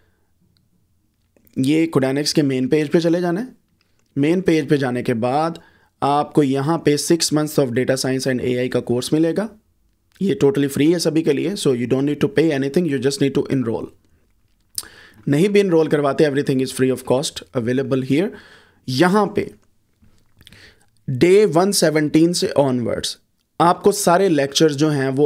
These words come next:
आरएनएन के, एलएसटीएम के और ग्रू के और टाइम सीरीज के मिलने वाले हैं।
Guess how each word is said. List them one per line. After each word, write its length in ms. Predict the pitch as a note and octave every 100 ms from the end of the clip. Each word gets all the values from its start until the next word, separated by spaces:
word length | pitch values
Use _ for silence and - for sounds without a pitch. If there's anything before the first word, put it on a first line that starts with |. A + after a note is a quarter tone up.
| -
आरएनएन 480 | C3 C3 C3+ C3 C3
के, 260 | B2+ C#3 C3+
एलएसटीएम 640 | C3+ B2+ C3 - C3 B2 A#2+
के 180 | C3 B2+
और 400 | - C3 B2+ B2+ - - _ _
ग्रू 340 | B2+ D#3 D#3 D#3 D3+
के 220 | D3 C#3+
और 240 | - C#3 C3
टाइम 180 | C#3+ C3+
सीरीज 300 | C3+ C3 A#2+
के 100 | C3
मिलने 260 | A#2 G#2+ G#2+
वाले 240 | -
हैं। 80 | -